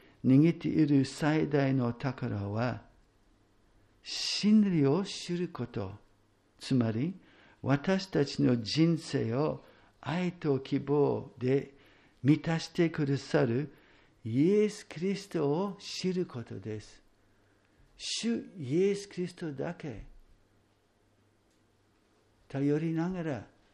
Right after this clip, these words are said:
私たちは救われています。別の方法はありません。天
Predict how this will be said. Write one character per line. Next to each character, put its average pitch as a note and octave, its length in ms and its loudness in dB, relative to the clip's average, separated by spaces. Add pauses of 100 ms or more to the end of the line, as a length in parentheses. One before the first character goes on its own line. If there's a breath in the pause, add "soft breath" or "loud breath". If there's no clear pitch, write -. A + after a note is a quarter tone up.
(140)
私 A#2+ 400 -6
た A2 200 -8
ち - 220 -14
は B2+ 280 -8 (460)
救 - 320 -6
わ G#2 80 -4
れ G#2 160 -8
て - 160 -14
い G#2+ 60 -8
ま G2 220 -10
す。 - 220 -20 (580)
別 E3 340 -2
の F#3+ 160 0
方 F3+ 340 -2
法 D3 380 -4
は D#3+ 240 -4 (180)
あ A#2+ 120 -6
り B2+ 140 -4
ま A#2+ 180 -6
せ A2+ 240 -12
ん。 G2+ 200 -14 (1160 soft breath)
天 A3 320 0